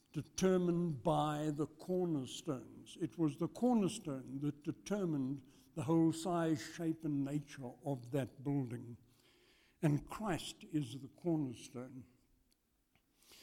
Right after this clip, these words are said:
And the, the verse, "The stone which the builders rejected has become the chief cornerstone." That verse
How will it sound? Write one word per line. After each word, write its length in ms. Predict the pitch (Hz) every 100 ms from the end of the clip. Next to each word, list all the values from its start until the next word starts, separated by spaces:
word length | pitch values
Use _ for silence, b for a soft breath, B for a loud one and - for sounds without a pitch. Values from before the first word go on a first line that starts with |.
| B B B _ _ -
And 240 | 165 170 147
the, 320 | 151 147 165 165
the 120 | 143
verse, 560 | 120 185 202 196 - - - -
"The 100 | 151
stone 520 | - - 202 196 185
which 260 | 156 156 -
the 100 | 156
builders 600 | 131 165 180 175 165 139
rejected 840 | 135 139 120 156 170 - 143 135 143
has 240 | 147 127
become 480 | 131 143 165 156 151
the 140 | 147 -
chief 440 | - 240 165 - - - b b -
cornerstone." 800 | 190 202 180 135 - 139 131 127 b b b
That 280 | 156 226 247 -
verse 680 | 170 214 156 - - -